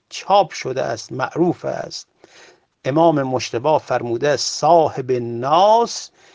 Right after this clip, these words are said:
بمثل ما تحب ان یصاحبوک»، چنان با مردم همراهی کن که دوست داری با تو همون گونه همراهی کنند.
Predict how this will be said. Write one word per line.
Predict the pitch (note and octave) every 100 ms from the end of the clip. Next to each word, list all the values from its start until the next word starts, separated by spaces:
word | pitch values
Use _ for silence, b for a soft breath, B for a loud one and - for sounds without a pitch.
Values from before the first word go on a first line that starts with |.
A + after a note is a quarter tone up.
| b -
بمثل | C3+ C3+ F3 A3+ - C#3 C3+
ما | B2+ B2+ B2+ A#2 A2+
تحب | - B2 - C3 A#2 A2+
ان | B2+ - C3 B2
یصاحبوک»، | A#2 A2 - C3 A#2+ - B2 A#2 B2 A#2+ A#2+ - - _ b b b b
چنان | - - G3+ A#3 C4+ B3+ G3
با | G3+ G3 F#3
مردم | F#3 F#3 F3 D#3+ F#3 F3+
همراهی | D3 E3+ F3 E3 E3+ E3 - E3+
کن | D#3+ D#3+ E3 D3 B2 - b b b
که | - A3
دوست | F3 C4+ D#4+ - -
داری | A#3 A3+ A3+ A#3 A#3+ b b b
با | D#3 D#3 D#3 F#3 F3 E3+ D#3+
تو | - - F#3+ F#3 F3 D#3+ C#3
همون | - - C#4 D4 A#3 F3
گونه | C#3+ C#3+ C#3 C3
همراهی | C#3+ C3 B2 A#2 A2+
کنند. | A2+ - - -